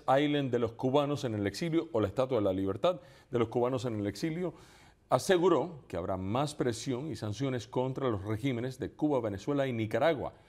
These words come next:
El asesor del presidente Trump dijo que el Departamento de Estado ampliará la lista de entidades controladas por los militares cubanos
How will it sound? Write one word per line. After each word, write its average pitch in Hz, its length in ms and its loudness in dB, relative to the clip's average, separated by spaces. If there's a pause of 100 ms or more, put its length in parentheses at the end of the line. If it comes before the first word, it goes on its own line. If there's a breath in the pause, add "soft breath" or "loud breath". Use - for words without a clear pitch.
(220 loud breath)
El 107 100 2
asesor 151 580 2
del 90 200 -2
presidente 113 560 -2
Trump 127 260 -2
dijo 151 320 2
que 135 160 2
el 117 160 2
Departamento 135 880 2
de 107 120 2
Estado 175 420 0 (440 loud breath)
ampliará 113 760 0 (160)
la 104 320 2
lista 156 420 2
de 120 420 0 (100)
entidades 113 680 0
controladas 113 720 -2 (140)
por 113 160 -2
los 107 140 -2
militares 110 480 0
cubanos 147 420 -2